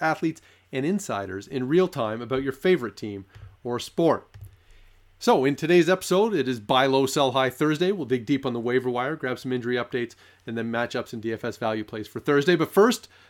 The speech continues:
uh, let's take a look at some takeaways from Wednesday's action, uh, in Major League Baseball. We'll start with Dodgers center fielder Cody Bellinger. He's two for four with a home run, six R B Is, scored two runs in a fourteen three win against Saint Louis.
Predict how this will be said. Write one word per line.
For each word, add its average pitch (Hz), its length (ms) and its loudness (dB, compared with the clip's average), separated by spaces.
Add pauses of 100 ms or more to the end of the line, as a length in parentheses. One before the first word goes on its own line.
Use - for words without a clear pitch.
(160)
uh, 131 80 -6
let's 131 120 -8
take 135 140 -4
a 139 40 0
look 139 120 0
at 131 80 -10
some 131 140 -4
takeaways 123 400 -4
from 123 220 -6
Wednesday's 135 420 0
action, 101 400 -8 (260)
uh, 107 100 -12
in 107 220 -12
Major 104 220 -6
League 110 140 -4
Baseball. 131 440 0
We'll 101 120 -12
start 214 320 -2
with 139 180 -6
Dodgers 165 380 0
center 123 180 -4
fielder 117 220 -6
Cody 190 260 -2
Bellinger. 151 500 0 (380)
He's - 80 -20
two - 160 -4
for 160 140 -8
four 160 240 -2
with 151 80 -2
a 120 60 -2
home 165 220 -2
run, 165 300 0 (420)
six - 280 -6
R 165 140 0
B 147 120 -2
Is, 151 240 -2
scored 165 300 -4
two 160 120 0
runs 139 280 -2
in 135 80 -4
a - 20 -6
fourteen 151 460 -4
three 139 180 -4
win 127 140 -2
against 123 240 -4
Saint 135 140 0
Louis. 147 340 0